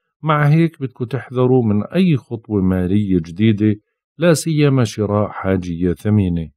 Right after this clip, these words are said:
ممكن تعالج استحقاق مالي، أهم شي إنك ما تتسرع بتوظيف الأموال، بل دقق بالتفاصيل. بتطمئن خواطرك نوعا ما،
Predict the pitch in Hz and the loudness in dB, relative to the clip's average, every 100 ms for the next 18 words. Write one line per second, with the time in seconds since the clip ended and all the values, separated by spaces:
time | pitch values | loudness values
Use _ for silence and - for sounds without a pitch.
0 | _ _ _ _ _ - 180 127 95 85 | _ _ _ _ _ 0 2 2 0 -4
1 | - 80 98 92 87 90 - - - - | -6 -4 -2 -2 -6 -10 -10 -14 -14 -10
2 | 92 - 85 101 113 123 147 - _ _ | -10 -8 -4 0 2 2 0 -6 _ _
3 | - 113 165 165 143 147 139 110 110 135 | -4 0 2 2 0 -2 -2 -2 0 0
4 | 151 139 110 - 117 95 82 76 85 - | 0 -2 -10 -4 -4 -4 -8 -10 -10 -8
5 | 85 85 104 - 82 80 80 80 101 135 | -6 -2 -2 -2 -8 -12 -10 -8 -2 0
6 | 151 139 _ _ _ _ 127 135 113 120 | 0 -2 _ _ _ _ -2 0 0 -2
7 | 104 110 104 87 92 - 98 - 95 87 | -4 -10 -10 -8 -8 -8 -12 -6 -4 -4
8 | - 123 92 - _ _ _ _ 90 - | 0 0 0 -4 _ _ _ _ -16 -8
9 | 95 - 87 85 98 87 - 82 101 120 | -8 -6 -8 -4 -4 -4 -8 -4 -2 -2
10 | 123 139 143 92 80 76 80 87 82 107 | -2 -4 -4 -6 -6 -6 -6 -6 -4 0
11 | 127 143 | 0 -2